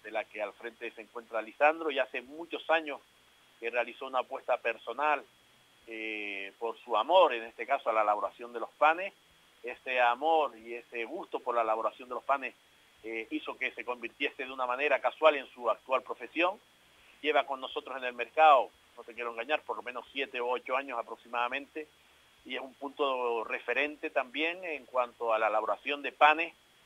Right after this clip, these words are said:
magdalena, repostería ecológica, y, y sin duda, pues, también es uno de nuestros orgullos.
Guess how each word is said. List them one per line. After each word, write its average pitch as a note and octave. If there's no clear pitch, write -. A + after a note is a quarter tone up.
magdalena, B2
repostería B2+
ecológica, D#3
y, A2+
y A#2+
sin A2
duda, C#3
pues, B2
también A#2+
es A#2+
uno B2
de A#2+
nuestros B2
orgullos. D3